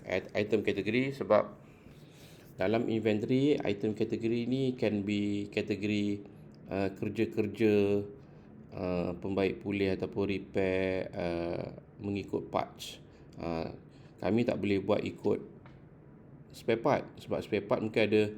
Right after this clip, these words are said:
dua ribu jenis spare part. Takkan you nak setkan commission dua ribu jenis commission? Tapi katakan, uh, uh,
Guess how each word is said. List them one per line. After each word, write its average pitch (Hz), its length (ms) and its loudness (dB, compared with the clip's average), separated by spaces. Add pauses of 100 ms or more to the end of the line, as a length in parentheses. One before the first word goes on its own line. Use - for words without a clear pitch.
(300)
dua 104 320 4
ribu 110 320 4
jenis 110 320 2
spare 107 160 2
part. - 240 -2
Takkan 107 240 -2
you 95 80 2
nak 90 160 -2 (800)
setkan - 560 -2
commission 98 480 0
dua 98 160 2
ribu 101 480 0
jenis 101 320 0
commission? 127 480 2 (720)
Tapi 139 560 -4
katakan, 104 560 0
uh, 95 220 2 (500)
uh, 85 320 -2